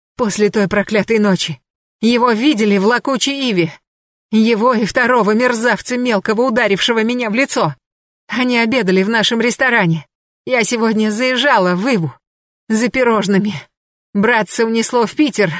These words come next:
а я одна рванула. Спросила просто на удачу у официантки и хостес. Показала фото Игоря в мобильном. И они его сразу узнали. И день тот вспомнили, двадцать первое мая.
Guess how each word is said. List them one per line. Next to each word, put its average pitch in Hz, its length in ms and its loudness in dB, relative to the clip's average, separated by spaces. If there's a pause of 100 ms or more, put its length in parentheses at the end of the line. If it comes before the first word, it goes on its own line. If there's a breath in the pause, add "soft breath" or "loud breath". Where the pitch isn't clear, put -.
а 277 60 -4
я 247 240 -2
одна 190 280 0
рванула. 185 600 0 (520)
Спросила 254 640 0
просто 262 320 -2
на 285 120 2
удачу 285 420 2
у 226 40 4
официантки 233 680 0
и 208 160 0
хостес. - 600 -2 (360)
Показала 269 520 0
фото 214 280 0
Игоря 208 380 2
в 180 80 0
мобильном. 196 580 2 (500)
И 233 80 2
они 220 320 2
его 208 200 2
сразу 214 440 0
узнали. 180 420 2 (720)
И 262 160 0
день 226 320 2
тот 202 200 -2
вспомнили, 196 680 0
двадцать 233 600 -2
первое 240 420 0
мая. 254 460 0